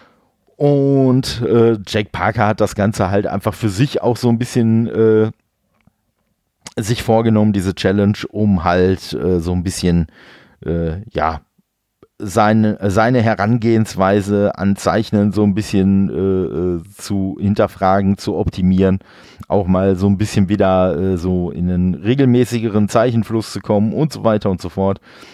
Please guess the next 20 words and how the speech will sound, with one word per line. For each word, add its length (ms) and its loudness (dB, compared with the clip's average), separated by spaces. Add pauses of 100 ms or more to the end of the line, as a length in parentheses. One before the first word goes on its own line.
(140)
Und 380 -2
wie 80 -2
gesagt, 400 0
Joscha 240 0
Sauer 460 2
hat 160 -2
das 120 -6
Ganze, 840 2
äh, 40 -6
jetzt, 520 -6
äh, 320 -4
oder 240 -4
übernimmt 420 0
das 180 -2
Ganze 360 0
so 140 2
ein 100 2
bisschen 300 -2
für 120 -6
sich, 300 -2